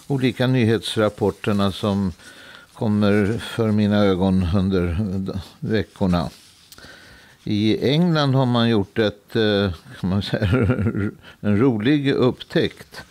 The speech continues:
Eh, det kallas för, eh,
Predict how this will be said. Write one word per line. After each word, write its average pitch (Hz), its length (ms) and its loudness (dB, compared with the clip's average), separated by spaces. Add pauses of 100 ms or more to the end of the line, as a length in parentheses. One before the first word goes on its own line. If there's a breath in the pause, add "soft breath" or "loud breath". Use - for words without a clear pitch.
(640 loud breath)
Eh, 90 340 0
det 92 140 0
kallas 87 480 0
för, 85 840 -2
eh, 82 460 0